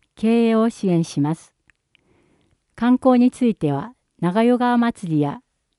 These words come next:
長与シーサイドマルシェを開催するほか、農業体験、漁業体験などのグリーンツーリズムを推進し、交流人口の拡大や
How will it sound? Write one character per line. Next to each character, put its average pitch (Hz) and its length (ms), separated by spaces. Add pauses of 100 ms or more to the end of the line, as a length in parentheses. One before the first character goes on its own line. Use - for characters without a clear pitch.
長 196 240
与 247 200
シ 247 140
ー 247 40
サ 247 180
イ 240 60
ド 240 100
マ 226 140
ル 240 60
シ - 160
ェ 156 60
を 147 60
開 175 220
催 190 220
す - 160
る 185 100
ほ 180 140
か、 143 220 (720)
農 214 200
業 233 200
体 220 260
験、 143 340 (400)
漁 185 120
業 247 200
体 240 260
験 233 220
な 214 120
ど 160 120
の 147 260 (300)
グ 185 160
リ 247 140
ー 262 60
ン 262 40
ツ - 220
ー 240 80
リ 226 140
ズ 214 100
ム 160 140
を 143 100
推 170 240
進 160 280
し、 147 260 (560)
交 226 220
流 233 180
人 220 260
口 196 200
の 156 140
拡 165 300
大 170 260
や 151 160